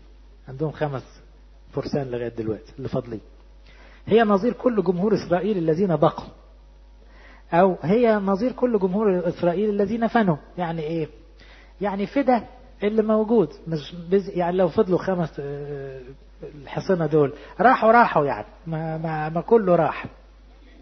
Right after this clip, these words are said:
"فنرسل ونرى"، نبعت خمس فرسان يبصوا، قبضوا عليهم موتوهم، خ-، هنعمل إيه؟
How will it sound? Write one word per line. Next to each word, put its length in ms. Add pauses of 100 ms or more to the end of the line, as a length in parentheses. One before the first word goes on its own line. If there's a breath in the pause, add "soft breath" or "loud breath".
(440 loud breath)
"فنرسل 520
ونرى"، 300 (220)
نبعت 300
خمس 400
فرسان 360 (520)
يبصوا، 420 (640 soft breath)
قبضوا 300
عليهم 280
موتوهم، 500
خ-، 120
هنعمل 440
إيه؟ 100